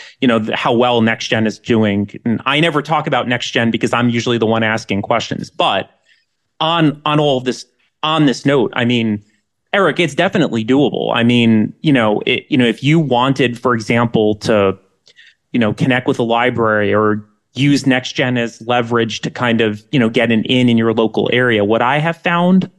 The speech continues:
um, without totally sidetracking the conversation, what I have found is that there are young people and older folks alike out there that want to game, that, that have been in situations like you've been in where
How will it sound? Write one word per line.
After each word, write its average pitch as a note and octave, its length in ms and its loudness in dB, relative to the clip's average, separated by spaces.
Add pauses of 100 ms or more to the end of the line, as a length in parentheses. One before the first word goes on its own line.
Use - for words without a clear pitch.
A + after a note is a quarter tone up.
(100)
um, A#2 300 0
without A#2+ 460 -2 (180)
totally B2 280 2
sidetracking A2+ 520 0
the A2 60 0
conversation, A#2+ 540 -2
what A#2 120 0
I B2+ 140 2
have E3 100 0
found A#2 460 0
is G#2 120 -8
that G#2+ 360 -2 (380)
there B2 160 2
are C#3 140 2
young C3 280 2
people D3+ 600 0
and A2 240 2
older A#2+ 280 2
folks B2+ 320 -2
alike A#2+ 360 0
out A2 180 -2
there A#2 180 2
that G#2+ 320 -4
want A#2 420 0
to A2 280 0
game, G#2 400 0
that, G#2 340 -2
that A2 280 -4
have B2 320 -4
been C3 120 2
in A#2+ 80 2
situations B2 800 -2
like A2+ 180 0
you've F#3+ 160 2
been C#3 140 2
in A2 200 2
where A2 320 0